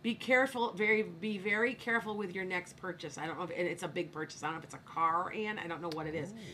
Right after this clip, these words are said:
Speaker 1: They're telling me to tell you to be careful with what and plan it out. Sometimes you, um, are too quick and you're just kinda off the, off your cuff type of thing,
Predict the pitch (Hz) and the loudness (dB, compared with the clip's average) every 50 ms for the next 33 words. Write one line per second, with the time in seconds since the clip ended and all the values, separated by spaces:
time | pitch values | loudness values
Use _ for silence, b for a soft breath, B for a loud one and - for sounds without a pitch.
0 | B B - 190 185 - - 208 214 226 233 240 233 220 220 220 220 - 208 190 | B B -4 -4 -4 0 2 2 4 4 4 4 4 2 2 2 0 0 0 2
1 | 196 196 196 175 170 196 180 - - 180 180 190 - 202 208 202 208 208 180 196 | 2 0 -2 -4 -4 -6 -10 -8 -6 -4 -4 -4 -4 -6 -4 -4 -2 -4 -4 -4
2 | 185 180 190 180 - - 185 180 175 170 - - 190 190 190 190 190 180 170 - | -2 0 0 0 0 0 0 0 0 -2 -4 -4 -2 0 0 2 2 0 0 2
3 | - 165 175 208 156 - B B B B B - - 240 226 233 233 226 226 240 | 2 4 4 4 4 2 B B B B B 0 4 6 6 6 6 4 6 6
4 | 240 247 240 226 - B B B B B 190 196 233 233 233 226 226 220 208 - | 6 6 6 2 -2 B B B B B 0 4 4 6 6 6 4 2 0 -4
5 | - - - - - - - - - - 190 190 190 190 185 180 180 175 175 - | -10 -18 -20 -20 -20 -20 -20 -10 0 2 6 6 8 8 6 6 2 -2 -4 -8
6 | - - - - - - - - - - - - - - - 180 190 196 180 175 | -16 -20 -20 -20 -20 -20 -20 -20 -20 -20 -20 -20 -20 2 6 6 6 6 4 2
7 | - - - - - 247 240 233 233 226 220 220 220 214 208 208 185 147 - - | -4 -8 -4 0 2 4 6 6 6 6 6 4 4 2 0 -2 -6 -8 -10 -16
8 | - - - - - - 240 220 220 - - - - - - - 185 196 196 190 | -20 -18 -14 -4 6 8 8 8 8 4 -4 -12 -12 -14 -10 -6 -2 0 0 2
9 | 185 185 180 175 180 175 170 170 - 165 170 180 175 156 180 185 180 - - - | 2 2 2 2 2 0 0 -4 -6 -2 0 0 0 0 -2 -6 -6 -6 -8 -4
10 | - 196 190 185 185 - - 175 185 180 - - - 170 - - - - - - | -2 -2 0 0 2 6 8 8 6 6 2 -4 -6 -8 -8 -8 -12 -20 -8 4
11 | - 180 185 180 - 156 151 - - 185 196 202 - - - - - 214 190 208 | 6 6 6 6 2 -4 -10 -2 2 2 2 2 0 -6 -14 -6 -2 0 0 0
12 | 202 - - - 233 233 233 233 247 | -2 -6 -4 -2 0 2 2 2 0